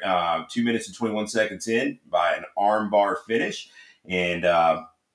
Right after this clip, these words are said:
I thought that we did get to see a little bit better out of Chase Chandler than we got to see in his first fight, which ended kinda quickly with,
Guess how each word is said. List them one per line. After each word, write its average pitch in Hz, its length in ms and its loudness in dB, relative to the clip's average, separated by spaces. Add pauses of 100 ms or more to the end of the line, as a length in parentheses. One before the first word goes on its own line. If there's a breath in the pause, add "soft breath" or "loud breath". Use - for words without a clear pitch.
(340)
I 107 120 4
thought 143 300 10
that 117 140 2
we 120 140 4
did 151 180 6
get 147 140 4
to 101 80 -4
see 113 160 0
a 104 60 2
little 104 180 -2
bit 98 220 -4
better 113 280 4
out 95 140 6
of 95 60 -4
Chase 95 260 -4
Chandler 101 320 -4
than 90 140 -6
we 87 80 -6
got 92 180 -2
to 85 60 -12
see 98 180 -6
in 87 80 -4
his 80 160 -8
first 107 300 -4
fight, 80 180 2
which 80 140 -8
ended 90 200 -6
kinda 85 240 -6
quickly 87 440 -8
with, 78 140 -12